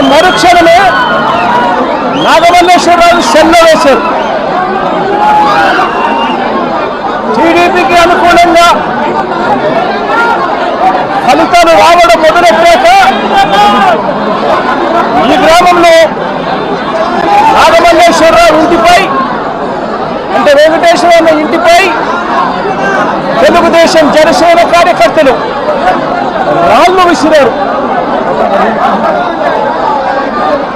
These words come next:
నాగమల్లేశ్వరరావును స్టేషన్లో ఉంచారు. నాగమల్లేశ్వరరావును ఊర్లోకి వెళ్ళడానికి వీల్లేదు అని, ఊరు విడిచిపెట్టి పోవాలి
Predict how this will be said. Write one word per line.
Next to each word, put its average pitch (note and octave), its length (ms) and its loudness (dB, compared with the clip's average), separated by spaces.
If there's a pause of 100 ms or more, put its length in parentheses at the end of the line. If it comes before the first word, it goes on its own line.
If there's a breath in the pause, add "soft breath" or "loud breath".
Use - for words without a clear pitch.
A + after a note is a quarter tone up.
(320)
నాగమల్లేశ్వరరావును E4+ 1000 2
స్టేషన్లో E4+ 460 0 (100)
ఉంచారు. E4+ 340 0 (1900)
నాగమల్లేశ్వరరావును E4+ 1000 2 (140)
ఊర్లోకి E4 480 2 (1300)
వెళ్ళడానికి E4 580 2 (100)
వీల్లేదు F4+ 500 2 (100)
అని, E4 180 4 (2000)
ఊరు F4 260 2
విడిచిపెట్టి E4 560 0
పోవాలి F4 420 2